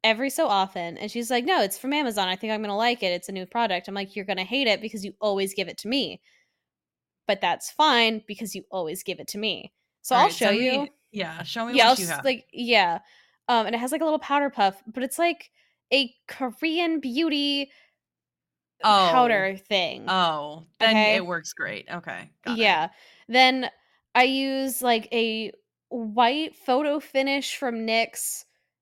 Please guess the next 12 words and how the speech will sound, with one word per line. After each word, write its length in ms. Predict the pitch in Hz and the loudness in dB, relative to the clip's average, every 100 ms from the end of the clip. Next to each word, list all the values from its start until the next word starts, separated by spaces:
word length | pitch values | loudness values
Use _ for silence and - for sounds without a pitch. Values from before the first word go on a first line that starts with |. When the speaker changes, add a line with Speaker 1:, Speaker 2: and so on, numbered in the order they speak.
| _ - | _ -8
Speaker 1:
powder 680 | - 247 233 220 214 208 208 _ - | 2 4 4 2 2 0 -4 _ -2
on 140 | 233 | -2
top 280 | 220 233 226 | 0 -2 0
of 80 | 214 | 2
all 200 | 214 214 | 2 0
of 80 | |
that, 220 | 202 185 170 | 0 0 0
like, 160 | 196 - - | -4 -8 0
all 240 | 220 220 | 2 2
over 260 | 208 202 190 | 0 -2 -6
my 160 | 175 175 | -8 -10
face. 760 | 165 - 196 190 - - - | -12 -12 -12 -12 -10 -10 -14